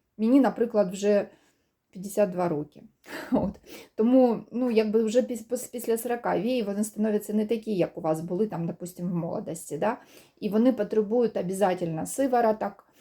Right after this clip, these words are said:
От, то ця туш, це, получається, якби два в одному. Це мій власний досвід. І дивіться, вона,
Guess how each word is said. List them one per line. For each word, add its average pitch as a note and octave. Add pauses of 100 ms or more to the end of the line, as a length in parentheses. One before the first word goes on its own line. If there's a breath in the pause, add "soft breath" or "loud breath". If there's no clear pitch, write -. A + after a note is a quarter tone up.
(200 soft breath)
От, A3
то A#3+
ця -
туш, D4+
це, B3
получається, G#3+
якби G#3
два F#3+
в G#3
одному. F#3
Це F#3
мій G3+
власний G3+
досвід. F3 (480 soft breath)
І A#3
дивіться, A3 (400 soft breath)
вона, B3